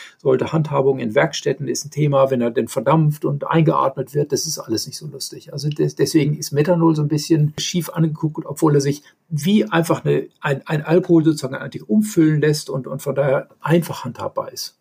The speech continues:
Und auch im großen Stile heute in der Chemieindustrie eingesetzt wird. Ja, es gibt eine bestehende Infrastruktur dafür. Deswegen sagen viele, „Mensch, ich will mit Methanol fahren.“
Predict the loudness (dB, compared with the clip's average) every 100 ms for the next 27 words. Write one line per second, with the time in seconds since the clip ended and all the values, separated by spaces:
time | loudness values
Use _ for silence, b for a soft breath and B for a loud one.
0 | 0 2 4 2 2 0 2 2 0 0
1 | 2 2 4 4 2 0 -2 0 0 0
2 | -2 0 2 4 4 4 0 -4 -12 -14
3 | -10 -2 0 2 -2 0 0 0 0 2
4 | 2 0 -2 -4 -6 -12 -12 -14 -14 -14
5 | -10 -8 -4 -2 -2 -2 -4 -4 -2 0
6 | 2 0 -2 -4 -2 4 4 4 -2 _
7 | -4 -2 -2 0 -2 -4 -12 -10 -12